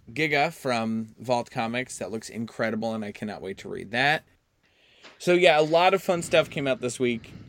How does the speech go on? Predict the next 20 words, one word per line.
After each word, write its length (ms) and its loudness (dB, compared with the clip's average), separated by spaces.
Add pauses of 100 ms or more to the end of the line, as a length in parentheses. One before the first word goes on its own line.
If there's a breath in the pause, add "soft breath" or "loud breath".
(580)
And, 400 -6
um, 480 -8 (760)
oh, 220 2
yeah, 240 0
the 120 -2
Dark 280 -4
Knight's 240 -2
Death 240 0
Metal, 320 -2
Rise 300 -2
of 100 -4
the 80 -4
New 160 -2
God 420 -4 (200)
one-shot 640 -8
in 120 -10
the 60 -8
Death 240 -6
Metal 180 -6
universe. 420 -12